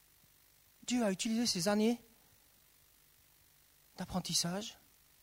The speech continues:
pour lui donner des choses qu'il allait utiliser dans son ministère. Et donc tout à coup,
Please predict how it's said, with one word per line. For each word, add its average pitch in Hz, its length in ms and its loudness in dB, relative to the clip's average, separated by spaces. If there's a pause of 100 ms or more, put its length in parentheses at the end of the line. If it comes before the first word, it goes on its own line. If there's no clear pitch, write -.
(220)
pour - 100 4
lui 160 100 -4
donner 202 220 2
des 180 100 4
choses 254 280 0
qu'il 185 120 -4
allait 151 200 -4
utiliser 220 380 -2
dans 214 100 2
son 220 140 -2
ministère. 226 600 -2 (3750)
Et 190 80 -2
donc 202 160 4
tout 254 160 0
à 214 80 10
coup, 311 340 10